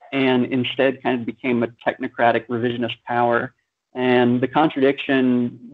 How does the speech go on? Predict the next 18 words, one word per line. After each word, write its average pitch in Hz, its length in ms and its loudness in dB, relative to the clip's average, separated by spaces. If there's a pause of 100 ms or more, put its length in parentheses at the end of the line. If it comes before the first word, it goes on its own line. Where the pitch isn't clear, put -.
therein 135 420 2
kind 123 220 0
of 120 80 -6
generally 123 340 -2
becomes 120 400 -4
one 123 300 0
between 117 540 -2 (360)
the 113 140 -2
party 123 340 0
state 120 220 0
and 120 100 -2
the 113 40 -2
masses. 117 540 0 (680)
And 131 720 2 (440)
that's 156 280 2
a 220 40 2
contradiction 151 840 0
that, 123 140 0